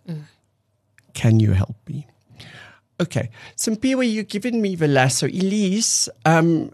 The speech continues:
Speaker 2: you know what? Because we didn't prepare specifically, we had news from Alison this morning. Um, we ran out of time. <laughs> So, do you want to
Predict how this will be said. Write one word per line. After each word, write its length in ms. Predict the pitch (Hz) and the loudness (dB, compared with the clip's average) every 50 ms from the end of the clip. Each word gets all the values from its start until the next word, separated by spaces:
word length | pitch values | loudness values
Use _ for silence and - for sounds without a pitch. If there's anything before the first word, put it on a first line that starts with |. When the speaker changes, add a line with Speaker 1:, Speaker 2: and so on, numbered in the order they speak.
| _ | _
Speaker 2:
you 260 | - 180 160 175 175 170 | -12 -10 -4 -2 0 0
know 100 | 175 160 | 2 2
what? 260 | 165 160 - _ - | 0 -2 -4 _ -2
Because 480 | 175 156 - - 233 262 262 - - | -2 -2 2 4 4 4 4 4 0
we 220 | 190 170 190 175 170 | 0 2 2 2 0
didn't 500 | - - - 156 147 156 147 151 143 - - _ _ _ | 2 4 4 4 6 6 6 6 4 4 0 _ _ _
prepare 580 | - 151 123 - - 151 135 131 131 131 127 117 - - _ _ _ _ _ _ _ _ _ | 2 2 2 4 6 6 8 8 8 8 6 4 2 -4 _ _ _ _ _ _ _ _ _
specifically, 800 | - - - - 135 - - 156 135 - 151 135 - - 120 117 | -6 -2 2 2 2 4 4 2 2 2 0 0 2 4 4 6
we 160 | 113 127 120 | 6 8 8
had 320 | 113 120 127 120 120 117 110 - - _ - | 8 8 6 6 4 2 0 -4 -12 _ -2
news 280 | 120 117 123 127 117 - | 2 4 4 4 4 2
from 220 | - 117 104 - | 0 0 0 0
Alison 560 | - 107 110 107 107 - - - 104 104 101 | 2 2 2 2 2 0 -2 -2 -2 0 0
this 260 | 98 101 98 - - | 0 0 -2 -2 -2
morning. 500 | - 104 101 104 - - 104 92 120 156 - _ _ _ _ _ _ _ _ _ _ _ _ _ _ | -2 -2 -2 -2 -2 -4 -4 -6 -8 -10 -10 _ _ _ _ _ _ _ _ _ _ _ _ _ _
Um, 480 | 113 110 110 113 113 113 117 117 - - - _ _ _ _ _ - | 2 4 4 4 4 4 2 0 -2 -6 -12 _ _ _ _ _ 0
we 200 | 127 139 139 139 | 2 4 6 6
ran 260 | 139 143 151 185 214 | 6 4 4 4 4
out 140 | 214 175 151 | 2 2 2
of 200 | 123 - - _ | 0 -4 -6 _
time. 680 | - - - - 165 139 113 90 - - 120 107 - 170 | -10 -10 -6 -2 0 2 2 2 4 4 4 4 4 6
<laughs> 1900 | 139 127 - - 147 143 - - - 147 - - - 147 - - - - - - _ _ _ 622 640 - - - - - - - - 349 349 339 330 320 | 4 4 4 4 2 0 2 2 2 2 2 4 2 2 2 0 -4 -20 -20 -20 _ _ _ -10 -10 -10 -10 -6 -4 -2 -2 0 -2 -4 -4 -6 -8 -6
So, 600 | 302 277 269 - - 196 190 185 185 190 190 196 233 233 233 226 226 | -2 -2 0 0 4 6 6 8 8 6 6 4 2 0 -2 -2 0
do 100 | 220 214 | 0 0
you 180 | 220 311 294 | 2 2 2
want 260 | 269 269 277 269 269 - | 2 2 2 2 0 0
to 440 | - 254 240 240 240 240 240 247 | 0 2 4 4 4 4 2 0